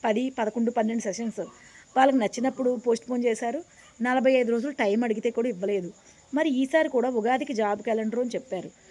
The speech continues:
జాబ్ క్యాలెండర్ అని చెప్పారు, నలభై ఐదు రోజుల టైమ్ ఇస్తారా, తొంభై రోజుల టైమ్ ఇస్తారా అనేది తెలియదు. అందరూ ఏమంటున్నారంటే ఈ వచ్చే డిఎస్సిలో ఉన్నా సరే నార్మలైజేషన్ రద్దు చేయాలి, ఒకే జిల్లాకు ఒకరే పేపర్ పెట్టాలని అమాయకంగా అడుగుతున్నారు.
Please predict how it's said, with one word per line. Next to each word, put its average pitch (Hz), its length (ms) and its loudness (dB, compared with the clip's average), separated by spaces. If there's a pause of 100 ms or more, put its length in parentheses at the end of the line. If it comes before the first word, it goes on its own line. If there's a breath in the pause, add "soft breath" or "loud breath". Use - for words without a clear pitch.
(260 soft breath)
జాబ్ 226 220 2
క్యాలెండర్ 285 340 -2
అని 285 140 -2
చెప్పారు, 226 280 -2
నలభై 214 280 2
ఐదు 247 120 4
రోజుల 233 200 2
టైమ్ 220 260 -2
ఇస్తారా, 208 340 -4
తొంభై 214 300 -4
రోజుల 233 200 -2
టైమ్ 208 200 -2
ఇస్తారా 196 280 -6
అనేది 233 220 -4
తెలియదు. 190 340 -2 (460 loud breath)
అందరూ 240 240 4
ఏమంటున్నారంటే 294 720 4
ఈ 269 220 -4
వచ్చే 285 320 0
డిఎస్సిలో 294 520 0
ఉన్నా 285 180 2
సరే 254 340 -2 (420 loud breath)
నార్మలైజేషన్ 269 640 2
రద్దు 196 160 0
చేయాలి, 220 360 0
ఒకే 254 240 -2
జిల్లాకు 262 340 0
ఒకరే 240 200 -4
పేపర్ 233 360 -6
పెట్టాలని 220 340 0
అమాయకంగా 269 580 0
అడుగుతున్నారు. 208 500 -4